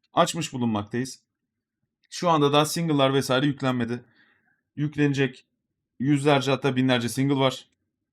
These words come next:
Ee, common, uncommon, holo, reverse holo'lar harici aynı zamanda da işte full art'lar, illustration rail'lar, cartlar, curtlar da eklenecek.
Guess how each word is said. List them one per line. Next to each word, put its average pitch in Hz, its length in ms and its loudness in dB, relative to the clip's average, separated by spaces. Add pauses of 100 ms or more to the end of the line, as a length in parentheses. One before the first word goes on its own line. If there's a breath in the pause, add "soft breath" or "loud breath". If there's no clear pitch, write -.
(1080)
Ee, 107 300 0
common, 139 280 0
uncommon, 127 480 0
holo, 123 520 2
reverse 131 380 2
holo'lar 127 720 0
harici 123 400 2
aynı 131 200 2
zamanda 107 420 -2
da 104 40 -2
işte 156 340 -2 (520 soft breath)
full 165 180 -4
art'lar, 135 320 4
illustration 123 600 -2
rail'lar, 117 320 0
cartlar, 120 360 -2
curtlar 117 400 -2
da 107 40 -2
eklenecek. 110 720 -4